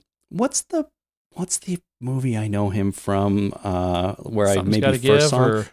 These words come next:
Speaker 1: Li-, Little Miss Sunshine. I
Speaker 2: Oh, yeah,
Speaker 1: remember
Speaker 2: he was in that.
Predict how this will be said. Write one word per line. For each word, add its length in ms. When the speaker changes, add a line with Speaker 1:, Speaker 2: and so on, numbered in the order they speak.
Speaker 1:
Li-, 160
Little 240
Miss 160
Sunshine. 500
I 100
Speaker 2:
Oh, 100
yeah, 0
Speaker 1:
remember 120
Speaker 2:
he 80
was 160
in 120
that. 200